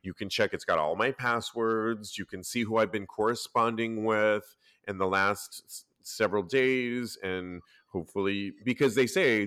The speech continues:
the first twenty-four hours is the most pertinent of locating somebody.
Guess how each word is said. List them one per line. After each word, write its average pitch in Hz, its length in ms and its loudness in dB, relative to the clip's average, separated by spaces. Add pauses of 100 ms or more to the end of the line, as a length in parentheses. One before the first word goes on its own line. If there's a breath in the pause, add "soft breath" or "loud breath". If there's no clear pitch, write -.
the 110 60 -2
first - 340 -4
twenty-four 107 480 -2
hours 85 540 0
is 92 120 -12
the 95 100 -10
most 82 360 -6
pertinent 95 560 -4 (400 soft breath)
of 92 360 2
locating 95 540 0
somebody. 76 500 -6